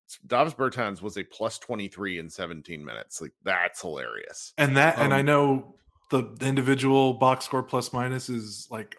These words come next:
Speaker 2: not, you know, we always say, like,
Speaker 1: Single
Speaker 2: co-
Speaker 1: game is garbage, yeah.
Speaker 2: Th-,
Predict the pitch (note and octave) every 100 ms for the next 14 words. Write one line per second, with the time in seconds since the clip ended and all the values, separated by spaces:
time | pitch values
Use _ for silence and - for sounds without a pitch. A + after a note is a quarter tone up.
0 | - A#2 A#2 B2 A2+ A2+ A#2+ A#2+ A#2 A#2
1 | A2+ A2+ A3 F#3 D#3 D3+ B2+ F#2 A#2 E2+
2 | D2+ D2 A#2+ -